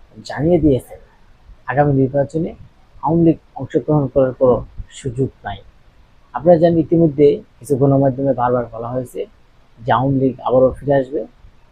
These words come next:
আগামী নির্বাচনে আওয়ামী লীগ অংশ নেবে এবং আওয়ামী লীগ যদি অংশগ্রহণ না করে, তাহলে নাকি সুষ্ঠু নির্বাচন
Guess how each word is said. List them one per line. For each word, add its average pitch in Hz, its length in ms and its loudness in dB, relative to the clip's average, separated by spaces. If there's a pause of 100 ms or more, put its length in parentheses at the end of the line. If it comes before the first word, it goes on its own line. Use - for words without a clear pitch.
আগামী 139 200 0 (100)
নির্বাচনে 131 420 0
আওয়ামী 131 200 -2
লীগ 123 120 -8
অংশ 120 240 -10
নেবে 139 280 -6 (420)
এবং 160 140 2 (220)
আওয়ামী 160 220 -2
লীগ 156 120 2 (180)
যদি 127 180 -6 (140)
অংশগ্রহণ 139 480 -10 (120)
না 117 80 0 (120)
করে, 120 180 0 (560)
তাহলে 160 280 2
নাকি 135 180 -6 (180)
সুষ্ঠু - 360 -8
নির্বাচন 127 540 -4